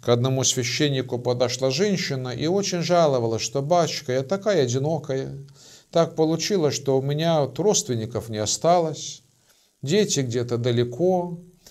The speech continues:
соседи, другие знакомые как-то особо мы не общаемся. Вот я очень мучаюсь от того, что страдаю, что как я осталась совсем одна».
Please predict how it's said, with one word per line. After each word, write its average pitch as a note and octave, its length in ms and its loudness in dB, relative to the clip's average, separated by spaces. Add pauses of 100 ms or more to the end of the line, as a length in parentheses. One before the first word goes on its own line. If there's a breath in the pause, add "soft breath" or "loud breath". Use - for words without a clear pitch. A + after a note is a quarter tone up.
(220 soft breath)
соседи, D3 880 2 (340 loud breath)
другие D#3 540 4
знакомые B2+ 720 2
как-то A2+ 400 0
особо A#2 420 0
мы A#2 200 -2
не G#2+ 100 -4
общаемся. C#3+ 920 -4 (600 soft breath)
Вот B2 180 -12
я F#3 240 4
очень F#3 480 2
мучаюсь F#3 720 2
от D3+ 200 -6
того, F#3+ 360 2
что D3+ 560 0 (220 loud breath)
страдаю, F3 720 4
что D#3 260 -4
как E3+ 260 0
я E3+ 200 2
осталась D3 400 0
совсем A2+ 380 -4
одна». D#2 300 -10